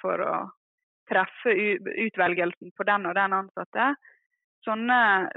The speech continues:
sånne situasjoner blir fort avslørt, eh, hvis dette, eh,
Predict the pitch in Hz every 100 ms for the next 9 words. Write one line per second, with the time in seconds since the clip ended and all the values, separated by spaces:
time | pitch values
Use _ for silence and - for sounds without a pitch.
0 | - 240 247 240 208 196 226 196 180 226
1 | 202 180 - 233 - 196 196 - 185 269
2 | 339 - - - 233 202 202 208 - 185
3 | 196 196 185 180 175 175 180